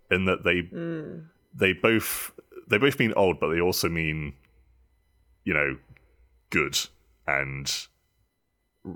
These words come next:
Speaker 1: revered
Speaker 2: And
Speaker 1: to,
Speaker 2: video games
Speaker 1: to
Speaker 2: are
Speaker 1: an
Speaker 2: bad.
Speaker 1: extent. <laughs> Well, I, I mean, I'm not. Yeah, the eighties and nineties probably did have bad games, just like twenty twenty-three does. Um, so yeah, maybe, uh, maybe vintage and classic should be reserved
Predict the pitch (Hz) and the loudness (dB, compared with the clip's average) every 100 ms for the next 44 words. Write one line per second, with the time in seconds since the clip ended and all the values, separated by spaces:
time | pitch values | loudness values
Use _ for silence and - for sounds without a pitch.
0 | - 90 82 87 - 90 76 69 202 196 | -14 -2 2 4 4 4 4 4 4 6
1 | 190 196 190 185 180 190 175 180 175 175 | 8 8 8 6 6 4 6 6 6 4
2 | - - - 311 247 135 175 151 175 170 | 6 6 8 4 6 8 8 8 8 8
3 | 175 180 156 160 175 - - - _ _ | 6 6 6 6 6 4 -2 -20 _ _
4 | _ _ _ _ _ - 120 143 120 147 | _ _ _ _ _ -6 2 4 6 6
5 | 156 190 - 156 123 143 143 98 78 71 | 6 6 4 4 4 4 2 0 0 -4
6 | - - - - 117 123 117 156 120 87 | -10 -14 -2 2 4 2 2 4 4 2
7 | - 82 76 71 71 69 - 87 92 78 | 0 0 0 0 -2 -2 -6 -2 0 0
8 | 101 82 82 90 87 127 127 73 - - | 0 0 0 -2 0 0 0 -2 -2 -4
9 | - _ _ _ _ _ 82 82 80 80 | -8 _ _ _ _ _ 0 2 2 0
10 | 80 78 _ _ _ _ _ _ - 98 | -6 -8 _ _ _ _ _ _ 0 2
11 | 110 76 76 104 107 101 - 98 90 113 | 4 2 2 0 0 -2 -2 0 0 0
12 | 117 110 92 92 92 - 78 78 87 85 | 0 0 0 0 0 -4 -6 -2 0 0
13 | - - 78 82 78 76 85 78 - - | -4 -8 -6 -2 -2 0 0 0 -2 -10